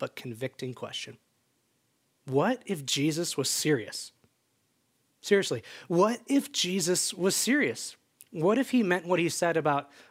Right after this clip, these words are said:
all those things? Because as Christians, and again, myself included, we don't tend to do a great job of following what Jesus actually said.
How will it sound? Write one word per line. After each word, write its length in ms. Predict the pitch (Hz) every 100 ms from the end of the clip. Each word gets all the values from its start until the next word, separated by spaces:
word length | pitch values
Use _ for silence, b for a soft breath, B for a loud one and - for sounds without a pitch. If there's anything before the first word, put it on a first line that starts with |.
| -
all 180 | 151 156
those 280 | 143 127
things? 400 | - 101 104 - _ _ _ _ _ - _ -
Because 280 | 151 151
as 200 | 160 160
Christians, 560 | - 151 - 160 190 -
and 100 | 143
again, 300 | 143 165 160
myself 720 | 127 127 156 - 147 147 -
included, 480 | 147 127 143 113 117 B B B B -
we 100 | 151
don't 260 | 233 285
tend 160 | - 202
to 60 | 196
do 140 | 180
a 60 | 156
great 420 | 135 139 190 -
job 340 | - 156 160
of 80 | 147
following 540 | - 143 135 160 160 147
what 160 | 147
Jesus 520 | - 143 139 143 - b b b b -
actually 520 | 139 - - 139 127
said. 340 | - - 120